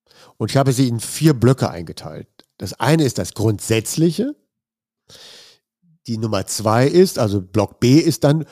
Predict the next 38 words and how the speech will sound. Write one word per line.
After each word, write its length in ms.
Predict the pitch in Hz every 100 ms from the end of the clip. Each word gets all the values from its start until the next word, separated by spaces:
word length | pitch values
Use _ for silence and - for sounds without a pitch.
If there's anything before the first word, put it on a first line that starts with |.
| _
für 200 | - 135
das 260 | 110 - 110
nächste 500 | 123 160 160 - 117
Jahr 380 | 101 110 151
zur 160 | - 139
Vorbereitung 920 | - - 151 190 139 95 92 98 135
auf 160 | 135 139
die 100 | 156
Pollensaison. 840 | - 151 156 156 156 160 208 269 _ _ _ _ _ _ _ _ _ _ _ _ _ _ -
Was 240 | 131 -
kann 160 | 143 131
ich 100 | 123
dann 160 | 120
tun 300 | - 104 104 -
in 220 | 143 147
der 180 | 160 175
Saison 600 | 156 165 185 190 240 233 -
und 200 | 160 135
was 200 | 139 -
kann 180 | 143 139
ich 140 | 135 _ _ _ _ _ _
akut 440 | - - 165 165 -
tun 320 | 139 135 127
heute, 420 | 117 123 127 127
wenn 260 | 110 113 117 _
es 180 | 107 -
losgeht? 500 | 98 - - - - -
Fangen 300 | 143 175 160
wir 80 |
dann 120 | 135 113
an 300 | 127 156 135
mit 120 | 131
dem 140 | 139
Grundsätzlichen. 960 | 123 123 139 - 107 - - - - 104 _ _ _ _ _ _ _
Meine 240 | - 107 -
allererste 580 | 151 175 139 143 - 143
Empfehlung 460 | 117 117 127 147
ist, 260 | 143 -